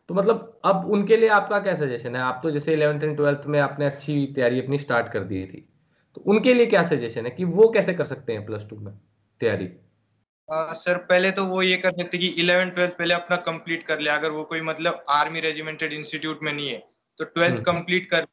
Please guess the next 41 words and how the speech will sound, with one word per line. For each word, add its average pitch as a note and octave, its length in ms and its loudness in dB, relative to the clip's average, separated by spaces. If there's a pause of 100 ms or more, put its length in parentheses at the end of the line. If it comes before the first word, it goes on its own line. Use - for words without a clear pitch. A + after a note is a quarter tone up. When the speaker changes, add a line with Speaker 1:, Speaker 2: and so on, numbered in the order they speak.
(140)
Speaker 2:
और D#3+ 100 -10
उसके D#3+ 240 -8
बाद D3+ 380 2
वाला E3 180 2
जो F3 120 -2
अटेम्प्ट E3 420 -2
होगा, D3 340 -4 (440)
तो D#3+ 60 -8
उस D#3 300 -12
वक्त F#3 360 -4
अच्छे - 320 -6
से F#3+ 100 -2
preparation F3 560 -2
करे, D#3 220 0
one D3+ 220 2
or D3+ 160 2 (100)
two D#3+ 160 -4
months C#3+ 180 -6
जो D3 140 -8
भी D#3 80 -2
time C#3+ 260 -2
मिलेगा C3+ 260 -4
उसके C3+ 300 -6
लिए, B2 240 -10
return C#3+ 320 -6
के C3+ 120 -8
लिए। B2 200 -8 (280)
अगर D#3 160 0
उन्होंने F3 320 0
इलेवेंथ F3+ 420 2
ट्वेल्थ F3+ 240 -2
अगर E3+ 180 0
अच्छे E3 260 -2
से F3 120 -6
cover E3+ 320 -2
किया E3 180 -2
होगा D3+ 180 -2
सब D#3 280 -4
basics D3+ 400 -6
के D#3 140 -6
साथ C3+ 200 -2